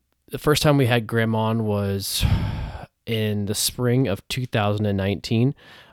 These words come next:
I had just flown back from Australia, um, where I was visiting Starward, the distillery that I work for, uh, being my very first trip over there. Flew back in. Um,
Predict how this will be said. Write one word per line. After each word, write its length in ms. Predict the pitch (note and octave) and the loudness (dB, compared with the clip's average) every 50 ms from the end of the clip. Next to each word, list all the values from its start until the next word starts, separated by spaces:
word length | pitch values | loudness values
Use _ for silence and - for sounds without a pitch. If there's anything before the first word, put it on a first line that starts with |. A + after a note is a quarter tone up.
| _ _ | _ _
I 100 | - - | -4 -2
had 260 | D3 C#3 A#2 G2+ F#2+ G#2 | -2 -2 -2 -4 -8 -8
just 460 | - - A2 G#2+ G#2+ A#2 B2 - - | -6 -6 -2 0 0 0 0 -2 -4
flown 320 | - - C3 A#2+ A#2 G#2+ | -4 -4 -2 -2 -2 -2
back 260 | G2+ G#2 F#2+ G2+ G2+ | -4 -4 -4 -6 -8
from 180 | - - A2+ G#2 | -6 -6 -4 -4
Australia, 720 | F#2+ F#2 - - - - G#2 F#2+ G2 G#2 A2 A#2 B2 C3+ - _ - - - - - _ _ _ | -2 -4 -4 -8 -8 -8 -6 -4 -2 -2 -2 -2 -2 -4 -6 _ -12 -14 -14 -14 -20 _ _ _
um, 320 | G2+ G2+ G2+ G2 G2 G2 | -6 -4 -4 -2 -4 -4
where 140 | G2 G#2 G#2+ | -4 -4 -2
I 40 | G#2 | -2
was 140 | G2+ G2+ F#2+ | -2 -2 -4
visiting 400 | G2+ A2+ G#2+ A2 F#2+ G#2 G2+ G2+ | -6 -6 -8 -6 -6 -6 -6 -6
Starward, 580 | - - D#3+ D#3 D#3+ D3+ D3 D3 C#3+ C3+ C3 | -4 -2 0 0 0 0 2 0 0 -2 -4
the 80 | A#2+ A2 | -6 -6
distillery 360 | G#2 G2 - A#2 G#2+ G#2 G#2 | -6 -6 -6 -4 -4 -4 -4
that 140 | G2 G2+ G#2 | -4 -4 -4
I 120 | G#2 G#2+ | -4 -2
work 220 | A2 G#2+ G#2 G2+ - | -2 -2 -4 -4 -6
for, 360 | - - G#2+ G#2 G#2 G2+ - - - - - - - - - - - - - | -8 -6 -4 -4 -4 -4 -6 -10 -14 -18 -18 -20 -20 -20 -20 -20 -18 -12 -6
uh, 300 | - G#2 G2 F#2 F2+ F2+ - - - - - | -4 -4 -4 -4 -6 -8 -10 -14 -18 -12 -8
being 240 | - A2+ A2 A2+ A2 | -6 -6 -4 -4 -2
my 140 | G#2 G#2 | -4 -2
very 200 | G#2 A2 G#2+ A2 | -2 0 -2 -2
first 280 | G#2+ - - A2 G#2 - | -2 -2 -4 -4 -4 -4
trip 100 | - G2 | -6 -4
over 160 | G#2 G2+ G#2 | -2 0 0
there. 380 | G#2+ A2 A2 A2 A2 G#2+ G2+ - - - - _ - | 2 2 2 2 2 0 -2 -4 -10 -18 -20 _ -20
Flew 300 | - - - C3+ C3+ C3 | -18 -8 -2 -2 -2 0
back 320 | A#2+ A#2+ A2 G#2+ G2+ - | 0 0 0 -2 -4 -4
in. 440 | G#2+ G#2 G2+ G2+ G2+ G2+ G2+ G2 G2 - _ - | -6 -6 -6 -6 -6 -6 -8 -8 -10 -14 _ -16
Um, 480 | - F2+ F#2 F#2 F2+ F2+ F2+ F#2 - | -12 -10 -10 -10 -10 -10 -10 -12 -16